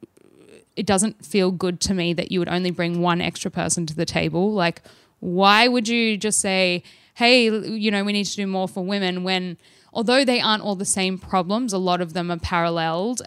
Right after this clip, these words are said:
Um, and so why would you try and solve one issue for one person when there's so many people that aren't represented within this community? Um, so it'll be based out of Australia and the U K and with hopeful global reach.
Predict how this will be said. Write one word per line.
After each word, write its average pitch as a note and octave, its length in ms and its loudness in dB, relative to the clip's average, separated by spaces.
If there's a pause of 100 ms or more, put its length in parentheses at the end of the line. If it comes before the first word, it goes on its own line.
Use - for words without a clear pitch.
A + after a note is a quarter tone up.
Um, F3 460 0
and F3 320 -2
so F3 340 0
why F3+ 380 0
would F#3+ 180 -4
you G3 120 -6
try F#3 240 -4
and E3+ 180 -4
solve F3 300 -2
one F#3+ 340 -2
issue F3 300 -6
for F3+ 140 -8
one E3 360 -4
person E3 460 -6
when E3+ 160 -6
there's E3+ 180 -2
so G3 240 0
many F3+ 160 0
people E3+ 300 -4
that E3 180 -2
aren't E3+ 240 0
represented D#3+ 680 -6
within D#3+ 240 -6
this - 200 -6
community? E3+ 600 -6 (480)
Um, A#3 380 2
so C#4 280 2
it'll C4+ 220 2
be B3+ 240 0
based G3 440 0
out G3+ 140 0
of F#3+ 60 -4
Australia F3 420 -2
and E3+ 100 -4
the E3 80 -6
U E3 160 -6
K - 460 -4 (400)
and F#3 580 0 (160)
with F#3 420 -2
hopeful G3 500 -4 (280)
global F#3 540 4
reach. - 600 2